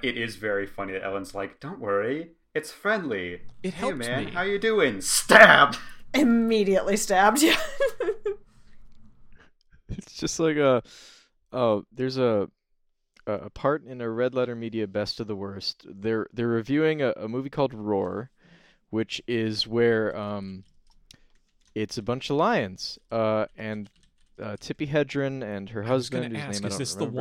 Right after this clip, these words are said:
Speaker 4: remember.
Speaker 2: that they, yeah.
Speaker 1: Oh, yeah, yeah, yeah, I've
Speaker 4: Yeah.
Speaker 1: heard about this one.
Speaker 4: Something like seventy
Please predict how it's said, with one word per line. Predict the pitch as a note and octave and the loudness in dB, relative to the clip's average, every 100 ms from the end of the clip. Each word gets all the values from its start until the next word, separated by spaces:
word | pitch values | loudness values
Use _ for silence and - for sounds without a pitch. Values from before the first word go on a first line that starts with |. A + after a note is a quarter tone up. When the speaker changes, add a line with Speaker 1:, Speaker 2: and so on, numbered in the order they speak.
| - | -2
Speaker 4:
remember. | A#2 | -4
Speaker 2:
that | A#2+ A#2+ | -8 -8
they, | A#2 A#2 | -6 -6
yeah. | G#2+ C3 A2+ G2 G#2+ - - | -4 -4 -4 -6 -10 -6 0
Speaker 1:
Oh, | F3+ F3 F3 E3+ E3 | 2 2 -2 -2 -2
yeah, | D#3+ F3 | -2 -2
yeah, | E3 | -2
yeah, | D#3+ | 0
I've | |
Speaker 4:
Yeah. | G#2+ | 0
Speaker 1:
heard | G2 | 0
about | - | -2
this | D3+ C#3 | -6 -10
one. | B2 G#2+ _ _ _ _ _ | -12 -14 _ _ _ _ _
Speaker 4:
Something | - D3 D3+ | -14 -6 0
like | B2 - | 0 0
seventy | - - A#2 A#2 C3+ C3 C3 | 0 2 0 0 -4 -4 -4